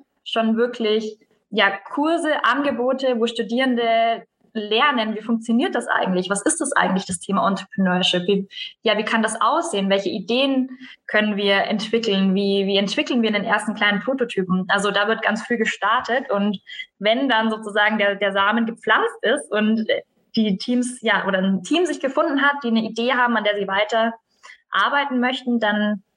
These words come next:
dann begleiten wir sie in der Gründungsförderung durch, ja, auch einen sehr strukturierten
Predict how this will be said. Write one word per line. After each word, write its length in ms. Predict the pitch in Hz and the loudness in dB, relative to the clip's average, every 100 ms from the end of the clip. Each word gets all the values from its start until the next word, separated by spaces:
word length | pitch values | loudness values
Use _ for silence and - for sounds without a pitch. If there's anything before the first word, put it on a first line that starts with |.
| _ - | _ -2
dann 160 | 208 | 0
begleiten 480 | 202 190 190 226 202 | 2 2 2 2 0
wir 140 | 220 | 0
sie 100 | 214 | 0
in 80 | 196 | 0
der 100 | 190 | 0
Gründungsförderung 840 | 185 208 220 220 202 202 196 202 190 | 0 0 0 0 0 0 0 -2 0
durch, 360 | 190 190 - - - | 0 -2 -8 -14 -4
ja, 200 | - - | 0 0
auch 160 | 180 | 0
einen 120 | 196 190 | 0 2
sehr 280 | 196 202 | 4 2
strukturierten 800 | 196 220 220 202 220 226 208 202 | 2 -2 -2 2 2 2 0 0